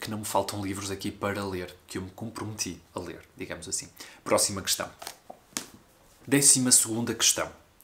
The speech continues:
Melhor adaptação cinematográfica de um livro que você assistiu até agora em dois mil e vinte e três. Eu estive a v-, a ver aqui o histórico de,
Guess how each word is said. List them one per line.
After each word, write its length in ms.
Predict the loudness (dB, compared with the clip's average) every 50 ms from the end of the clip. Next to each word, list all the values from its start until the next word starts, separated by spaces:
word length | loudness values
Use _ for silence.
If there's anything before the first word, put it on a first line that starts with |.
| -20 -20 -20 -20 -20 -20 -20 -12 _
Melhor 340 | -4 0 4 6 6 6 6
adaptação 640 | 6 2 0 0 0 2 4 4 4 4 2 -4
cinematográfica 920 | -2 0 2 2 2 0 0 -4 -4 -2 -2 -2 -2 -2 -6 -8 -4 -4 -4
de 160 | -2 -2 -4
um 140 | -4 -4 -4
livro 420 | -6 -6 -6 -6 -6 -6 -6 -6 -8
que 80 | -4 0
você 340 | 2 2 4 4 2 2 2
assistiu 400 | 2 2 0 0 0 0 -2 -2
até 240 | -2 -4 -2 -2
agora 400 | 0 2 2 2 4 2 0 0 -2
em 120 | -4 -4 -4
dois 220 | -4 -4 -4 -4
mil 220 | -6 -8 -8 -10 -8 -4
e 80 | -4 -4
vinte 240 | -4 -4 -8 -8 -8
e 60 | -8
três. 440 | -8 -8 -14 -10 -8 -8 -10 -10 -14 -18 -16 -16 -16 -16 -18 -20 -10 -2
Eu 60 | 0 0
estive 300 | 0 0 -2 -2 -2 -2
a 20 |
v-, 220 | -2 -2 -4 -4
a 100 | -4 -4
ver 240 | -2 -2 -2 -2 -2
aqui 480 | -4 -6 -8 -6 -4 -4 -2 -4 -4 -6 -6
o 160 | -6 -6 -4
histórico 560 | -4 -6 -2 -2 0 0 0 -4 -8 -12 -16
de, 320 | -10 -4 -2 -2 -2 -2